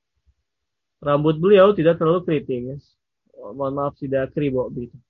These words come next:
Wala bis sabti, dan juga tidak terlalu lurus seperti halnya, eh, apa, rambut-rambut ini. Yang iklan-iklan sampo ini.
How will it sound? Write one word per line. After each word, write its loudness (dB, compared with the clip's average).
Wala 4
bis -2
sabti, -4
dan 0
juga 2
tidak -2
terlalu -2
lurus -2
seperti -8
halnya, -4
eh, -10
apa, -4
rambut-rambut -6
ini. -12
Yang -12
iklan-iklan -6
sampo -6
ini. -12